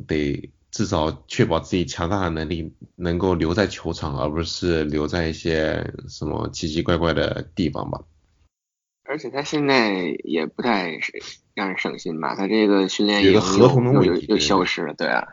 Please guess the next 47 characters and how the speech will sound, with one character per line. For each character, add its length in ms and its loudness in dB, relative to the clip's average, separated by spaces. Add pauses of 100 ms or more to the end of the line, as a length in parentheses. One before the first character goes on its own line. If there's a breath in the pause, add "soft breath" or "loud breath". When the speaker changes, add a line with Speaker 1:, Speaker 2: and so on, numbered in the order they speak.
Speaker 2:
这 220 0
还， 160 -2
Speaker 1:
对。 20 -4
Speaker 2:
到 120 4
现 180 0
在 100 0
还 80 -4
没 180 -4
出 160 -4
现 160 -4
在 100 -8
训 280 -2
练 160 -4
营 80 -14
上， 260 -12 (600 loud breath)
所 300 -6
以， 340 -4 (960 loud breath)
啊， 120 -16
这 120 -2
种 120 -2
东 200 0
西 160 -2
反 200 -6
正 220 -4
最 220 0
近 500 -2 (240)
也 220 0
有 100 6
不 140 -2
少 160 2
的 160 -4
球 180 -6
星 360 -8 (200)
缺 220 -4
席 180 -8
训 160 -6
练 160 -8
营 100 -12 (160)
嘛。 60 -18 (240)
Speaker 1:
对， 180 0
前 220 -2
两 140 6
天 20 8
Speaker 2:
也 80 8
是 100 8
一 120 10
种， 200 -2